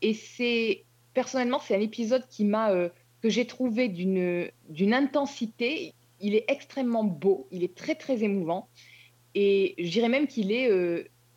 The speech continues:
il est intime, en fait. C'est,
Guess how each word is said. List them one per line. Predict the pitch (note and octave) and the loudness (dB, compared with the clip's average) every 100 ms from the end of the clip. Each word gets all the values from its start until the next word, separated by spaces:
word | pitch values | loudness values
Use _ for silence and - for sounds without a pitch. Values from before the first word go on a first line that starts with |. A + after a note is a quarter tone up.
| _ - | _ -2
il | G#3+ | 0
est | - | 2
intime, | B3 A#3 G3+ D#3+ - _ _ _ _ | 0 0 -2 -4 -8 _ _ _ _
en | D3+ | -14
fait. | - - _ _ _ | -12 -14 _ _ _
C'est, | F3 E3+ D#3+ | 2 2 0